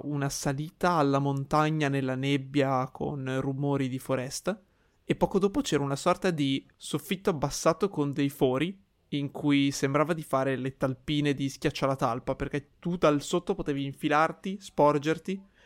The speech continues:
e vedevi le altre persone che si alzavano e sporgevano dal buco, si abbassavano e scomparivano, e sembrava davvero di essere schiacciò la talpa versione umana. Non abbiamo idea del perché ci fosse questa cosa. Eravamo troppo distratti a fare gli idioti.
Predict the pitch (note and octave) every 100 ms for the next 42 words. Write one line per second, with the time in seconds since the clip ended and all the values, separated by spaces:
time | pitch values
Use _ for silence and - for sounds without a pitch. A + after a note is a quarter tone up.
0 | - D3 D3 E3 F#3 D3 D#3 D#3 D#3 F3
1 | E3 F#3 F#3+ C#3+ - - D3 D#3 F3 E3+
2 | F3 F3+ F#3+ - D3+ D3 D3 D3 C#3 C#3+
3 | D3 C#3+ F#3+ E3+ C3 D3 D3+ D3+ E3 -
4 | D3 C3+ D3 C#3+ D#3 D#3+ D3+ C3+ C3+ C3+
5 | C#3 D3 D3+ D3 C#3 - C#3 C3+ C#3 -
6 | - - - C#3+ C#3 C#3 C#3 C3+ B2+ C3
7 | C#3 - C#3 C#3 B2+ A#2+ B2+ - - E3+
8 | G3+ G3 D#3+ D3 C3+ C3+ C#3 - C3 -
9 | D3 C3+ C3+ C3+ - B2+ B2 B2+ C#3 _
10 | F3 D3+ E3 D#3+ D#3+ E3 D3+ - D3 D3
11 | C#3+ C#3+ C#3 C3+ C3 C3+ B2 -